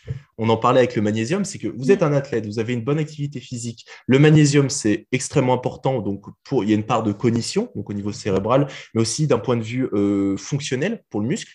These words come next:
Speaker 1: et cetera. Euh, certains parlent des crampes, et cetera, même si, bon, c'est très vulgarisé, mais voilà, il y a une vraie utilité.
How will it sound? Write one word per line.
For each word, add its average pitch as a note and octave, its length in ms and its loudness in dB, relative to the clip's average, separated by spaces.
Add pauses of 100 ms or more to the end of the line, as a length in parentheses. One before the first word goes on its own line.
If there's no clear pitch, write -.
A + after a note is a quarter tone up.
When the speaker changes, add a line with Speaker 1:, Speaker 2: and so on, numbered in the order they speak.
Speaker 1:
et - 80 -18
cetera. A#2 400 -6 (420)
Euh, F#2 240 -2
certains A#2+ 300 -2
parlent G#2+ 300 0
des G#2 120 -2
crampes, - 320 -8
et G#2+ 60 -8
cetera, A#2 360 -2
même G2 140 -4
si, - 140 -12
bon, F#2 120 -10
c'est - 140 -14
très - 160 -4
vulgarisé, G2+ 540 -2
mais F#2 100 0
voilà, A#2+ 200 2
il C3+ 40 2
y A2 40 2
a G2+ 40 2
une F#2 140 -2
vraie A2 200 0
utilité. G3 540 0